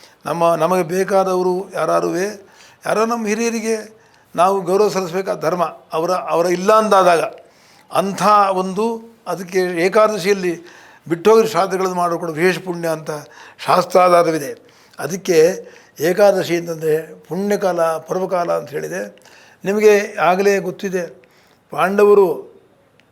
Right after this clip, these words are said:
ಜೂಜಾಟದ ಎಲ್ಲ ಸೋತು ಕಳ್ಕೊಂಡ್ರೂ ಕೂಡ ಆ ಕೃಷ್ಣನ ನಂಬಿದ್ದ. ಕೃಷ್ಣ ಅಂತ ಯಾರು?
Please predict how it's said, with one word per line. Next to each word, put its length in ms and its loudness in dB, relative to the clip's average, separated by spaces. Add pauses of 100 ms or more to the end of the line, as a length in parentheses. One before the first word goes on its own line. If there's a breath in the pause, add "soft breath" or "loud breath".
(260)
ಜೂಜಾಟದ 480 4
ಎಲ್ಲ 260 2
ಸೋತು 260 -2
ಕಳ್ಕೊಂಡ್ರೂ 500 -4
ಕೂಡ 180 -4 (800 soft breath)
ಆ 160 2
ಕೃಷ್ಣನ 500 0
ನಂಬಿದ್ದ. 280 0
ಕೃಷ್ಣ 360 -4
ಅಂತ 180 0
ಯಾರು? 320 -8